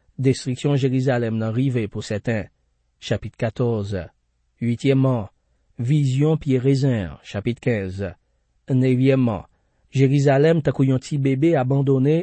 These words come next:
Bondye adopte. Chapit sèz. Dizyèmman,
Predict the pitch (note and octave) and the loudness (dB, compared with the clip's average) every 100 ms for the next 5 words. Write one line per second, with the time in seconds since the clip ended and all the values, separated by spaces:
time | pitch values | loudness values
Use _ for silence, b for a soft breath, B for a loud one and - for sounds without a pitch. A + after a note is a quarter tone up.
0 | D3 C3 A#2 B2+ A#2 A#2+ B2 - B2 - | 0 0 2 0 0 -2 -4 -4 -6 -6
1 | _ _ _ _ - G#2 B2 A#2+ - G#2 | _ _ _ _ -10 -6 -6 -6 -4 -4
2 | F#2+ F#2 F#2+ - _ _ _ _ _ _ | -4 -6 -10 -12 _ _ _ _ _ _
3 | B2+ B2 C#3+ C3 A#2 A#2+ C#3+ D3+ | -2 2 2 2 2 2 2 2